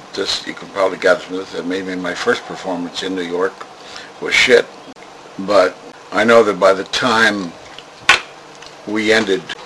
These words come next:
our five-month run in New York, I was a goddamn good Harry Brock.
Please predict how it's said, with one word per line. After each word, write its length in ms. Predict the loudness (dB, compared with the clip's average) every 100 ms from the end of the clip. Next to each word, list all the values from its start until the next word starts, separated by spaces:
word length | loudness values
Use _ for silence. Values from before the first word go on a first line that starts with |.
| -18 -20 -18 -4
our 120 | -2
five-month 540 | 2 4 4 2 -4 -4
run 220 | -4 -4
in 60 |
New 100 | -4
York, 320 | -4 -4 -6 -8 -18 -20 -12 -4
I 100 | -4
was 120 | -4
a 80 | -8 -4
goddamn 640 | -2 0 -2 -4 -4 -6
good 280 | -4 -2 -2
Harry 440 | -4 -4 -2 -2 -4
Brock. 340 | -6 -8 -10